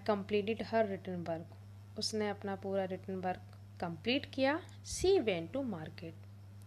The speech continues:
फिर वह कहाँ गई, बाजार गई। तो एक काम पूरा फिनिश करने के बाद उसने दूसरा कार्य स्टार्ट किया है, ऐसा नहीं साथ साथ,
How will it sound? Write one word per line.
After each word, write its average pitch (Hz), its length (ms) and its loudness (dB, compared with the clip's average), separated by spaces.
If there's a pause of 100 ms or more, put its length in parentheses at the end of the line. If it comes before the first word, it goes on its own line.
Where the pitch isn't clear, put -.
(280)
फिर 269 180 2
वह 240 120 6
कहाँ 254 280 0
गई, 254 160 6
बाजार 175 480 2
गई। 220 160 4 (340)
तो 269 60 4 (100)
एक 320 220 8
काम 311 180 6
पूरा 311 240 8
फिनिश 311 340 4
करने 247 280 4
के 240 160 4
बाद 202 200 4
उसने 220 220 0
दूसरा 196 320 0
कार्य 180 240 0
स्टार्ट 165 360 0
किया 165 240 -6
है, 156 120 -10 (220)
ऐसा 202 180 2
नहीं 247 120 2
साथ 226 220 4
साथ, 175 220 -4